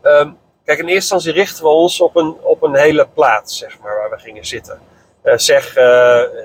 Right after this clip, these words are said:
weet ik veel, Breda. Het gaat niet om Breda, maar dan heb ik even iets, dat is makkelijker praten.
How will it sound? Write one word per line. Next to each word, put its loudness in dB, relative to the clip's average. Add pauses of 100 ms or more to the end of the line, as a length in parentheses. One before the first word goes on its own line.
(180)
weet -16
ik -20
veel, -10
Breda. -6
Het -18
gaat -2
niet -4
om 0
Breda, 2
maar -2
dan -10
heb -2
ik -16
even -2
iets, -20
dat -18
is -20
makkelijker -4
praten. -10